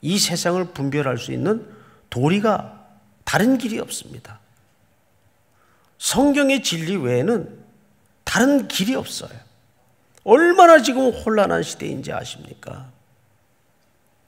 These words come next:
멀쩡한 것도 쓸데없는 의미를 부여해가지고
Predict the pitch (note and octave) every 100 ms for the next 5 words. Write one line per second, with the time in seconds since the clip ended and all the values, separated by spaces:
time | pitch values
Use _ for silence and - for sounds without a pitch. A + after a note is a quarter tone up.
0 | _ _ _ _ C3 E3 A3 C#4 B3+ A#3+
1 | G#3+ G#3 A3 G#3+ - - C4+ - A#3+ A3
2 | F#3 E3 F#3 F3+ E3+ D3 - D3 C#3+ C3
3 | A#2+ A2 B2+ A#3 C4+